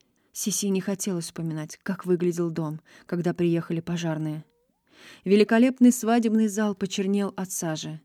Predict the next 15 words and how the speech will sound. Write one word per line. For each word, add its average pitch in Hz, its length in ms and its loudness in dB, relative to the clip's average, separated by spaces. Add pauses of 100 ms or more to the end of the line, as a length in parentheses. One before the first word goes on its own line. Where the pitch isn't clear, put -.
(460)
Все - 340 0
богатство 214 640 0
Дарлингтонов 165 920 -6 (120)
превратилось 160 880 -8
в - 140 -20
пепел. 160 420 -8 (680)
«Возможно, 233 580 2
никакого», 165 720 -4 (320)
согласилась 180 760 -2
Ларкин. 170 420 -8 (500)
«Просто 214 320 2
в 202 60 0
день 208 180 4
своего 202 520 2
исчезновения 202 1000 4